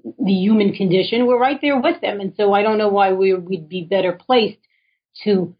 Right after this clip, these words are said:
make an assessment about whether life is worthwhile rather than the person themselves. And that's sort of, I think, a fundamental flaw in Benatar's argument. And when he talks about the quality of life and human well-being, I mean, if we look at hedonistic measures, plenty of people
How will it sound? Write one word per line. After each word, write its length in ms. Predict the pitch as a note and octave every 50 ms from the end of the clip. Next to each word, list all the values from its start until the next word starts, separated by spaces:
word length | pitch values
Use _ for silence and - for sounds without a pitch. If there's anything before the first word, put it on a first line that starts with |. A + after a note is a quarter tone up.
| _ _
make 240 | G3 F#3+ G3 F#3+ F#3+
an 100 | G3 F#3+
assessment 680 | F#3+ - - _ _ A3+ G#3 A3 A3 - G3+ G3 F#3
about 260 | F#3 E3 F3 E3+ F3+
whether 320 | F#3+ F#3+ F#3 E3+ F#3 F3+ F3+
life 300 | F3 E3+ E3 F3 F3 F3+
is 120 | F#3 E3
worthwhile 680 | E3 D#3+ F3+ F#3 F3 F3 F3+ F#3+ G3 F#3 E3 C#3+ C3 C3+ D3+
rather 280 | E3+ E3 D#3+ D#3+ E3+
than 160 | D#3+ E3 E3
the 60 | E3+ E3
person 420 | - - F#3 F3 E3+ - E3+ D#3+
themselves. 520 | D#3+ D3 D3 D3 - G3+ F3+ - - -
And 120 | - F#3+ G3
that's 220 | G3+ G#3 G#3 -
sort 120 | - G3 F#3
of, 100 | F3+ F3
I 140 | F3 E3+
think, 200 | F3 F3+ F3 E3+
a 120 | F3 F3 -
fundamental 640 | - F3 E3+ D#3+ D#3+ E3+ E3+ F3 F3 F3+ E3 E3+ -
flaw 320 | - F#3 F3 F3 F3 E3+ - - _ _ _ _ - _ _
in 300 | - F#3+ F3+ F3 E3+ E3+
Benatar's 580 | D#3+ F#3+ F3 F3+ E3+ E3+ - F#3+ F3 E3 E3 - -
argument. 440 | A3+ A#3 B3 A#3+ G#3+ F#3 E3 C#3 C#3+
And 100 | D3+ E3
when 100 | E3+ E3+
he 140 | E3+ E3+ -
talks 220 | - F#3+ F#3+ - -
about 240 | E3+ F3+ E3 D#3+ -
the 60 | D#3+
quality 500 | - _ G3+ F#3+ F#3 F3+ F#3 F3 E3+ E3+
of 100 | D#3 E3
life 300 | F3+ F3+ F3 F3 E3+ -
and 140 | E3 D#3+ E3
human 300 | F3+ F#3 F#3 F3+ F3 E3+
well-being, 600 | E3+ D#3+ D#3 E3 G#3 B3+ B3 G#3+ G3 F#3+ F#3 - _ _ _ _ _ _ _
I 60 | G3+
mean, 200 | G3 F#3+ F#3 F3+
if 120 | F3+ F3 F3+
we 100 | G3 G3
look 160 | G#3 A3+ A3
at 100 | G#3+ F#3
hedonistic 640 | D#3+ G3 F3 F3+ F3+ F#3+ A3+ A#3+ A#3+ - G#3+ G#3 -
measures, 440 | G3 F3+ E3+ E3+ E3 F3 E3+ E3 E3 - _ _ _ _ _ _ _
plenty 280 | - G#3+ G#3+ A3 A3
of 160 | G#3+ G#3+ -
people 560 | - G3+ G3+ F#3+ - F#3+ F#3 F3+ F3+ F3 F3